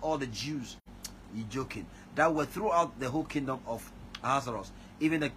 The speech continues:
the people of Mordecai. Oh my God. Good,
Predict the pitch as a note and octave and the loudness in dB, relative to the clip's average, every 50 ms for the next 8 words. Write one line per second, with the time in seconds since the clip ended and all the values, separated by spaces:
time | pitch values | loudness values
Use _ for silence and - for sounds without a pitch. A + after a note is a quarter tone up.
0 | - - - - A#2+ A#2 D3 D3+ E3 C#3+ B2+ A2 A#2+ A2+ A2 - C3 A#2+ A2 F#2+ | -10 -16 -6 -6 -4 -4 -2 0 0 0 2 0 0 -2 0 0 2 2 2 0
1 | E2+ - - - - - - - - - - _ - - - - - - - - | -4 -8 -14 -18 -18 -18 -16 -16 -16 -18 -18 _ -18 -18 -18 -18 -20 -20 -20 -20
2 | - - - - - - D#4 F4 D#4+ D4 D#3 A#2 G#2+ G#2 G2+ G2 F#2 A#2+ A#2 G#2+ | -20 -18 -18 -16 -10 -6 -2 -2 0 0 -2 -2 -4 -6 -6 -8 -6 -4 -4 -4
3 | D#2+ B1+ - - - - - - - - - - - - - - - - - - | -6 -8 -12 -16 -18 -18 -18 -18 -18 -18 -18 -16 -16 -16 -16 -18 -18 -18 -18 -18
4 | - - - - - - - - - - - - - - - - - - - - | -18 -18 -18 -16 -16 -16 -16 -16 -16 -16 -16 -16 -16 -16 -18 -18 -18 -18 -18 -16
5 | - - - - - - - - - - - - - - - - - - - - | -16 -16 -14 -14 -14 -14 -14 -16 -16 -16 -16 -16 -16 -16 -16 -16 -16 -16 -16 -16
6 | - - - - - - G2+ A2+ C3+ C3 G#2 | -18 -18 -18 -18 -16 -10 -6 -4 -2 -2 -4